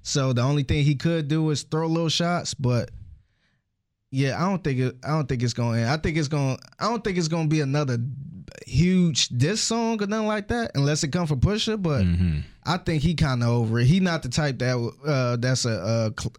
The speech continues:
Speaker 1: I don't look at him as a clout chaser. So I think he just gonna keep throwing the little shots or whatever. But yeah, I don't think it's gonna end, man. I think it's gonna keep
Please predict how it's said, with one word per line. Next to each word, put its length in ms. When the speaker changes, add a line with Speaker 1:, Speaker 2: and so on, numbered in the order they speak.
Speaker 1:
I 120
don't 120
look 120
at 80
him 180
as 140
a 60
clout 300
chaser. 480
So 240
I 160
think 220
he 200
just 200
gonna 140
keep 220
throwing 220
the 60
little 220
shots 600
or 160
whatever. 520
But 420
yeah, 240
I 40
don't 140
think 160
it's 100
gonna 240
end, 260
man. 300
I 80
think 180
it's 140
gonna 160
keep 240